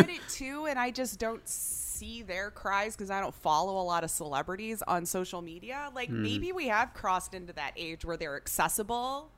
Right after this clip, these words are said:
Speaker 2: But see, I don't even think that, that actors in who, who've done those kind of movies where they've said, you know, foul, racist
Speaker 1: Yeah.
Speaker 2: things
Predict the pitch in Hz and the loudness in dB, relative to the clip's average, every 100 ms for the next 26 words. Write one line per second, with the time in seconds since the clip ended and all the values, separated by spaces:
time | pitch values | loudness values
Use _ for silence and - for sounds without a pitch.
0 | - - - - - - 180 - 262 247 | -20 -20 -20 -20 -14 4 6 10 12 12
1 | 302 320 240 170 220 220 170 170 - 135 | 12 12 10 8 6 4 6 4 4 6
2 | 160 143 160 202 - 143 139 127 - - | 8 12 12 12 10 10 10 6 4 4
3 | 147 143 139 - 92 135 - - - 107 | 8 10 10 6 0 -10 -12 -18 -8 8
4 | 147 175 147 180 147 123 110 180 190 165 | 10 12 12 8 8 6 12 12 12 10
5 | 135 - 139 127 127 120 120 110 120 123 | 8 6 8 10 8 6 4 4 2 6
6 | 123 107 - 175 160 135 117 - - - | 6 6 10 12 12 12 4 -10 -20 -20
7 | - 135 127 117 143 135 131 123 135 135 | 2 6 6 8 10 12 12 10 8 8
8 | 170 175 - 135 131 127 123 | 6 2 6 8 10 8 6